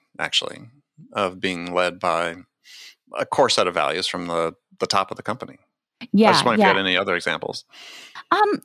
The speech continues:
Speaker 2: well, I was gonna say, um, i-, that I know of several, uh, that, you know, have worked really hard to, on, like, get out the vote efforts and made, made stra-, g-, great statements about Black Lives Matter, like Warby Parker.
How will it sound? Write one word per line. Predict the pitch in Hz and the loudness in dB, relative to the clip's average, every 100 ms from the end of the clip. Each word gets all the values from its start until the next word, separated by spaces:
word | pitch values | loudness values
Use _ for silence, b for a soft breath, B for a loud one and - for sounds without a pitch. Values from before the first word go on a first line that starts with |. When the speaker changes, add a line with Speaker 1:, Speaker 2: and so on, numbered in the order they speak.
| - | -2
Speaker 2:
well, | 262 311 320 - | 4 6 6 4
I | 269 | 0
was | 294 - | 0 2
gonna | 320 339 | 2 4
say, | - 285 277 269 - | 4 4 6 4 2
um, | 240 233 208 - | 2 4 2 2
i-, | - - | 2 2
that | 226 233 | 2 2
I | 233 240 | 4 6
know | 240 240 | 8 8
of | - 208 | 4 2
several, | - 240 233 226 196 185 - - | 0 2 2 2 2 2 0 0
uh, | 190 180 | 2 2
that, | 180 190 185 180 - - - | 2 4 4 2 -2 -10 -4
you | 208 202 | 0 2
know, | |
have | 190 - 208 202 208 | 2 0 0 0 2
worked | 196 185 196 | 2 0 -2
really | 175 190 185 | 0 2 2
hard | 185 190 185 180 175 B B B B B - | 0 -2 2 2 2 B B B B B -4
to, | - 220 185 - | 0 0 -2 -2
on, | 190 190 185 | 2 4 4
like, | 165 - | 2 -2
get | 165 170 | -2 2
out | 160 156 | 2 2
the | 175 | 0
vote | 180 190 214 | 2 2 2
efforts | 170 160 - 156 147 147 - | -2 -4 -4 -2 -2 -4 -6
and | 175 175 170 170 165 | -2 2 4 4 2
made, | 175 170 170 - | 2 2 0 -2
made | 175 185 175 | 2 2 0
stra-, | - 175 165 170 160 | -4 -4 -4 -8 -2
g-, | 180 - | -2 0
great | 160 185 180 | 0 0 0
statements | - 170 160 151 | -2 2 2 2
about | 156 151 - | 0 -2 -2
Black | - - | -4 -4
Lives | - - | -6 -2
Matter, | 175 180 170 160 151 | 0 2 2 2 0
like | 151 190 | -2 0
Warby | 180 175 175 | 0 0 -6
Parker. | - - 277 - | -4 -4 -2 -4